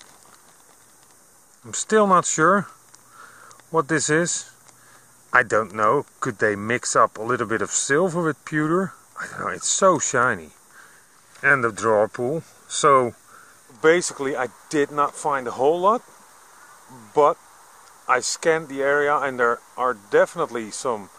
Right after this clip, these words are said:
interesting spots that I really want to come back to.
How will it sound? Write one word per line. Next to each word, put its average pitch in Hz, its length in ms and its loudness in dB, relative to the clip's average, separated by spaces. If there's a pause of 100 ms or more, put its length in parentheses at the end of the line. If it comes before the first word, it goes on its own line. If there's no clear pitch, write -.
(380)
interesting 151 580 -2
spots - 460 -2
that 127 140 0
I 113 120 4
really 127 380 -4
want 117 220 0
to 107 40 -6
come 110 220 -6
back 107 240 -2
to. 127 200 -12